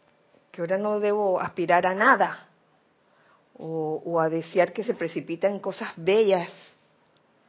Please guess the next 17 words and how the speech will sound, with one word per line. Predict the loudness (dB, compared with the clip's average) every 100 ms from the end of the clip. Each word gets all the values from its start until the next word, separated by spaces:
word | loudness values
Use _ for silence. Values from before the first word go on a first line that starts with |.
| _ -8
en | -4
la | -4
tierra, | -2 4 6 6 4
en | 4 2
tu | 0
ambiente, | 0 -2 2 2 2 0
en | -2
tu | -8
ciudad. | -8 -2 6 6 6
Al | -2 -4
contrario, | -6 -8 0 2 2 0 -6
sí, | -8 -8 -6 -6 -8 -10 -12
porque | -10 -10
es | -8
parte, | 4 6 6 -4 -6 -6 -8
es | -4
parte | -2 -2 0 -4